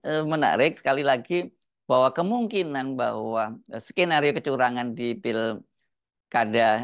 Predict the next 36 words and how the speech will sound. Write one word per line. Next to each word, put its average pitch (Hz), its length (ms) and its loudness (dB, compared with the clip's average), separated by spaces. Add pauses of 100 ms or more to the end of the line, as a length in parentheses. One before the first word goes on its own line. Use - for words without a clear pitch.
eh, 120 80 -2
Jakarta 110 400 -4
kali 107 320 -4
ini 131 320 -6
akan 120 240 -4
mengulang 123 480 2
atau 107 160 -8
semacam 113 400 -4
duplikasi 120 720 0
atau 113 160 0
replikasi 113 560 -2
dari 107 240 -4
Pilpres 113 320 -4
dua 113 160 -2
ribu 107 400 -6
dua 113 80 4
puluh 104 240 0
empat 135 240 0 (400)
maunya 120 480 2
Pak - 240 0
Jokowi 107 320 -2
seperti 104 480 -4
itu. 92 320 -6 (180)
Tetapi 156 720 -2
peta 135 240 2
politik 120 560 -2
sekarang 120 400 -2
ini 139 80 -6
sudah 110 400 -4
mulai 110 320 0
berubah. 110 560 2
Jadi 117 560 0 (400)
kalau 151 240 4
toh 180 160 4
masih 156 240 -2
tetap 147 240 -6